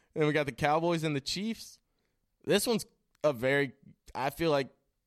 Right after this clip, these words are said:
very up in the air game. I'm taking the Chiefs. Uh, Cardinals and Seahawks.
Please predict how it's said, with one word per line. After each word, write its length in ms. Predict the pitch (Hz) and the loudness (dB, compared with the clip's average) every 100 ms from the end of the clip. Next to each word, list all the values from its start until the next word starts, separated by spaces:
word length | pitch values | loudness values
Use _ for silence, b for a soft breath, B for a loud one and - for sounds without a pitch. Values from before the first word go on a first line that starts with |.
| _ _ _ _ - | _ _ _ _ -8
very 320 | 120 135 131 | -2 -2 0
up 180 | 127 131 | -2 0
in 80 | 123 | 0
the 100 | 101 | 2
air 160 | 127 127 | 0 0
game. 320 | 135 139 147 | 0 0 -2
I'm 140 | - 120 | -6 -4
taking 240 | 123 113 | -2 -2
the 60 | 110 | -4
Chiefs. 440 | - 170 160 - _ _ _ _ _ | -2 -4 -4 -12 _ _ _ _ _
Uh, 240 | 123 127 123 | 0 2 2
Cardinals 420 | - 160 170 160 | 2 0 0 -2
and 100 | 151 | -4
Seahawks. 680 | - 165 170 160 156 - | -2 0 2 0 -2 -12